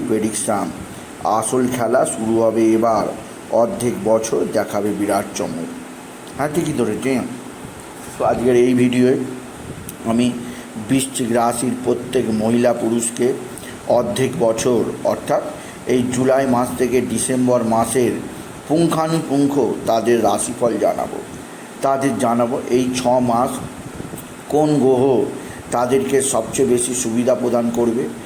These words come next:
আবার কোন দিক দিয়ে তারা সবচেয়ে বেশি সুবিধা পাবে, আবার সেই যে ক্ষতিকারক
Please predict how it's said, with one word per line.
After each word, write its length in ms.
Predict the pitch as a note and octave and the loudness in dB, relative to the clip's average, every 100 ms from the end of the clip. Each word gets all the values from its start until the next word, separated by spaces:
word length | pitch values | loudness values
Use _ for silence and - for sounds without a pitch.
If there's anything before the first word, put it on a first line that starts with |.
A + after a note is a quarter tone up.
| - - - | -14 -12 -4
আবার 260 | A#2 C3 C3+ | 0 0 0
কোন 180 | C3+ C#3+ D3 | 2 2 2
দিক 180 | B2 C3+ A#2 | 0 -2 0
দিয়ে 200 | C#3 C#3+ A#2 | 2 4 4
তারা 220 | A#2+ B2+ B2+ B2 | 2 2 2 0
সবচেয়ে 360 | A#2+ A#2+ B2+ | 0 -2 -2
বেশি 180 | B2+ - A#2+ | -2 -2 -4
সুবিধা 320 | B2 A#2+ B2+ | -2 0 2
পাবে, 360 | B2+ A#2 A#2 B2+ A#2 B2+ - - - - A2 | 2 2 4 4 2 0 -6 -12 -14 -4 -2
আবার 220 | B2+ C#3+ - - - - - | 2 0 0 -6 -10 -8 -2
সেই 200 | C3 C3 A2+ - - | 0 0 0 -2 -2
যে 100 | B2+ B2 - - - - - - - - - - - | 0 0 0 -8 -12 -14 -14 -14 -16 -16 -16 -14 -12
ক্ষতিকারক 580 | - C3+ C3+ C3+ C3 B2+ | -2 0 2 4 4 2